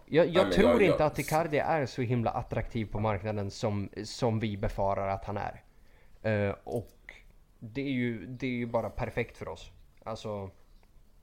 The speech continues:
Speaker 2: Nej, inte speciellt med tanke på att klubbar nu också vill ha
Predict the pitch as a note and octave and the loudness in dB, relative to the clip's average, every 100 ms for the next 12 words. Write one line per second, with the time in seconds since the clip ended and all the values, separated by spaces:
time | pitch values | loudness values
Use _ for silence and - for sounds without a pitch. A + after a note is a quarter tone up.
0 | - - - - - - A#2+ G#2+ - - | -20 -20 -20 -20 -20 -6 -4 -4 -6 -8
1 | A#2+ B2+ B2 C#3+ C#3+ G#2+ F2+ G2+ F#2+ - | -4 0 0 0 -2 -2 -4 -4 -4 -6
2 | - - - C3 F#2 F#2+ B2+ A2 G2 F#2+ | -18 -18 -8 -6 -4 0 2 2 -2 -4
3 | - - F#2+ F2+ F2+ F2 E2 - | -6 -10 -8 -8 -4 -4 -2 -4